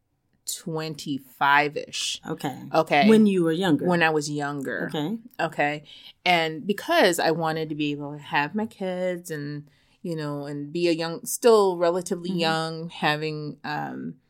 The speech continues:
Speaker 1: them going off to college and all that kind of stuff and having time with my,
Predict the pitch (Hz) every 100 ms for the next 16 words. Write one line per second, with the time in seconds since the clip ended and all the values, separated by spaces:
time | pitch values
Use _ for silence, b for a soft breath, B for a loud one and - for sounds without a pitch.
0 | _ _ _ _ _ - 175 160 160 151
1 | 151 151 151 170 - 143 143 147 147 147
2 | 143 143 143 143 147 143 147 143 147 -
3 | 143 143 143 131 131 131 135 131 143 143
4 | 143 143